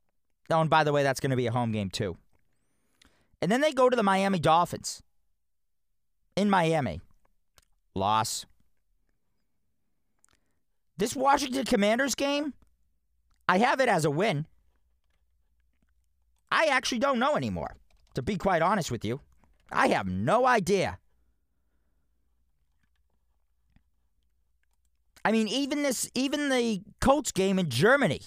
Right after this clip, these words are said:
I have that as a win. But again, who knows? Who knows? You know, I said this in the beginning of the season before it started. I read all these picks out. I said, "I have them at six and eleven."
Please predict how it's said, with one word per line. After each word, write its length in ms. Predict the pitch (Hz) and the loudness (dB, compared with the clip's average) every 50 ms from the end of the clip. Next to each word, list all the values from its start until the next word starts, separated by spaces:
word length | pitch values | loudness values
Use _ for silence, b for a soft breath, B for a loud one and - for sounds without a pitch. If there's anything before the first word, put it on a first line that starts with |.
| - - | -2 0
I 160 | 156 180 208 | 0 0 2
have 240 | 233 254 262 247 202 | 2 0 0 0 0
that 200 | 233 262 302 285 | 0 2 2 2
as 180 | 254 196 151 | 2 2 2
a 60 | 160 | -2
win. 280 | 143 135 147 135 131 117 | -2 -2 -2 -2 -2 -2
But 160 | 107 185 202 | 0 0 0
again, 480 | 220 180 - - 233 262 302 208 - b b b b b b b | 0 -4 -2 0 0 0 0 0 -4 b b b b b b b
who 280 | - 214 254 269 269 | 0 2 2 2 2
knows? 720 | 262 269 277 294 302 302 285 208 127 - - - - - _ _ _ _ _ _ _ _ _ - | 0 0 0 2 2 2 2 0 -2 -6 -10 -14 -14 -18 _ _ _ _ _ _ _ _ _ -2
Who 240 | - 226 285 311 277 | 0 2 2 2 2
knows? 600 | 208 196 214 214 190 139 98 80 - - - - _ _ _ _ _ _ _ _ _ _ _ _ _ _ _ _ _ _ _ _ _ _ _ _ _ _ _ _ _ _ _ _ _ _ _ _ _ - | 2 2 2 2 2 0 -2 -6 -12 -14 -16 -20 _ _ _ _ _ _ _ _ _ _ _ _ _ _ _ _ _ _ _ _ _ _ _ _ _ _ _ _ _ _ _ _ _ _ _ _ _ -6
You 120 | - 180 220 | -4 0 2
know, 80 | 226 | 2
I 80 | 220 214 | 2 2
said 280 | - - - 294 302 | 0 0 0 -2 -2
this 160 | 415 302 208 - | -2 -2 -4 -2
in 60 | 240 | -2
the 80 | 233 | 0
beginning 360 | 190 175 147 180 202 202 202 208 | -2 -2 0 0 0 0 0 0
of 60 | 185 | 0
the 60 | 190 | -2
season 400 | - - - 196 185 180 180 185 | -2 -2 -2 -2 -2 0 -2 -2
before 400 | 151 139 - - 180 202 226 240 | -2 -4 -4 -2 -2 0 0 0
it 100 | 202 - | -2 -2
started. 440 | - - - 165 170 170 175 165 147 | -4 -2 2 2 2 2 2 0 0
I 80 | 135 | -2
read 240 | 131 131 160 220 254 | -2 0 0 2 4
all 160 | 247 226 214 | 4 4 2
these 200 | 196 202 185 - | 2 0 -4 -4
picks 320 | - - - 175 143 - - | -6 -4 -6 -6 -4 -2 -2
out. 280 | 135 120 107 95 - - b b b b b b b | -2 0 -2 -4 -6 -12 b b b b b b b
I 80 | - | -4
said, 200 | 139 - 170 160 | -2 0 0 0
"I 80 | 160 165 | 2 2
have 240 | 180 202 214 214 202 | 2 0 0 0 0
them 140 | 214 202 | -2 -2
at 120 | 196 160 - | -2 -2 -2
six 260 | - - 185 - - | -2 -4 -2 -2 -2
and 120 | 175 156 | -2 -2
eleven." 400 | 151 143 143 135 123 110 - - | -2 0 0 0 -2 -2 -6 -10